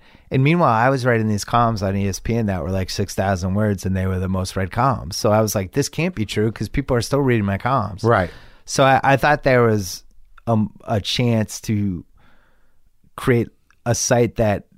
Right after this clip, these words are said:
Speaker 1: had all kinds of things, um, kind of playing a little off what I was doing in my columns with sports and pop culture, but also some good long form writing, some wackier stuff. Um, and really the biggest thing for me was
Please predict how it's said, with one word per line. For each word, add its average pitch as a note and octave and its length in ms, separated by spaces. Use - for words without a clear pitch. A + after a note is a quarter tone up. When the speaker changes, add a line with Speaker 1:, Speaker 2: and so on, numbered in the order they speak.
Speaker 1:
had A#2+ 180
all A2+ 160
kinds A2 320
of G#2 120
things, F#2 720
um, G2+ 480
kind G#3+ 240
of F#3+ 160
playing E3 280
a C#3 60
little C3 220
off C#3 240
what C#3+ 100
I C#3 80
was C#3 120
doing C#3+ 120
in C#3+ 60
my C#3 80
columns C#3+ 360
with B2 100
sports - 280
and A#2 80
pop A#2 200
culture, A#2 340
but G#2+ 160
also A2 480
some A2+ 240
good B2+ 140
long B2 240
form B2+ 240
writing, A#2 360
some G#2 240
wackier A#2+ 480
stuff. A2+ 680
Um, G#2 400
and B2 320
really D3 400
the A2 120
biggest D3+ 340
thing A2+ 100
for A2+ 140
me G#2+ 160
was G#2 320